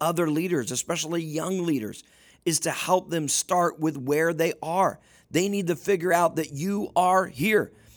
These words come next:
Here is the starting point of great leadership. And great leadership always starts with you. In fact, you are here is you.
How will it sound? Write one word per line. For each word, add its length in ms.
Here 300
is 240
the 100
starting 480
point 300
of 180
great 380
leadership. 760
And 220
great 420
leadership 720
always 460
starts 460
with 200
you. 420
In 140
fact, 420
you 320
are 220
here 580
is 280
you. 520